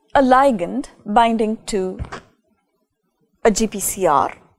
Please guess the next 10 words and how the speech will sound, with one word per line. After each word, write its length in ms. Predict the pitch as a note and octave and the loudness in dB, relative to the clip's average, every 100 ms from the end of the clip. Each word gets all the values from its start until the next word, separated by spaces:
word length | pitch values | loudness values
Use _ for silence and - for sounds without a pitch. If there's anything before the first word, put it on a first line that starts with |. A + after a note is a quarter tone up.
| _ _ | _ _
again, 420 | G3+ F#3+ A3+ G4 A4 - _ _ _ _ | -4 0 0 -2 -6 -16 _ _ _ _
we 140 | - A3+ | -8 -4
take 320 | A#3+ G3+ - - _ | 0 -2 -4 -14 _
adrenaline 540 | G3 G3 G#3 G3 G3 F#3+ | 2 2 0 -2 -2 -4
as 120 | E3 | -6
our 140 | D#3 | -6
example. 580 | D#3+ - E3+ G3+ F#4 B4+ _ _ _ _ _ _ _ _ _ _ _ _ _ _ _ _ _ _ _ _ _ _ _ | -6 -4 -6 -2 -4 -6 _ _ _ _ _ _ _ _ _ _ _ _ _ _ _ _ _ _ _ _ _ _ _
This 180 | C#4 B3+ | 0 2
gives 260 | D#4 G4 | 2 4
us 680 | F#4+ E4+ E4+ - - - - | 6 4 4 -4 -6 -8 -14